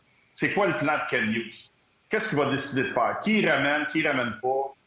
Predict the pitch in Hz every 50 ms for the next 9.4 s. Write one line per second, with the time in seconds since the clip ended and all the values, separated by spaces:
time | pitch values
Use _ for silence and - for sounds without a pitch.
0 | _ - 113 - - 131 143 147 139 123 127 147 143 - - 127 120 117 123 120
1 | - 139 139 131 - 139 131 117 113 - - 131 123 - 120 117 - 123 113 123
2 | 135 127 120 113 117 113 104 - 110 123 120 123 131 - - - - - - 104
3 | 123 120 113 107 110 131 147 143 123 123 - 123 117 104 113 123 135 127 117 117
4 | 107 - - 127 135 139 139 139 117 101 98 101 123 131 117 110 - - - -
5 | - _ _ _ _ _ _ - - 113 120 117 113 110 110 110 127 123 127 117
6 | 110 110 135 131 135 139 131 - - - 117 120 117 120 127 135 117 104 139 135
7 | 135 127 - 110 120 127 131 139 139 - - - 110 123 113 - - 131 143 139
8 | 139 120 123 110 113 113 117 123 143 135 127 117 117 131 135 123 - - 139 131
9 | 113 107 95 107 107 - -